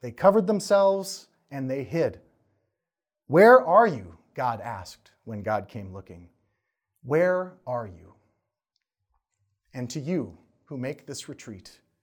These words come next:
where are you? Three simple but important things to consider in asking this first question. First, you came from somewhere to get here.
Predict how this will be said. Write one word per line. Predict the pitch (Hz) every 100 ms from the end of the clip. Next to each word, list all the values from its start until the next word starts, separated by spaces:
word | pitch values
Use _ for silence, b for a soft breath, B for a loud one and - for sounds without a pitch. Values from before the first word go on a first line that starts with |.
| _ _ _ _
where | 117 123 127 135 131
are | - 104 104 98 _
you? | - 120 92 - _ _ _ _ _ _ - _ _ _ _ _ _ B B B B B B B -
Three | 214 233
simple | 254 - - 285 285 131 98
but | 120 185
important | 196 180 - 254 269 247 233
things | 214 208 208
to | -
consider | 214 160 165 196 160 113
in | 120 156
asking | 160 190 - 147
this | 123 139
first | - 175 165 -
question. | - 131 - 104 92 _ _ _ _ _ _ _ _ _
First, | - - 240 107 - - - -
you | 151 269
came | 285 247 269 185 156
from | 196 185
somewhere | - 277 349 240 113 95 -
to | -
get | 151 147 147 -
here. | 254 269 120 87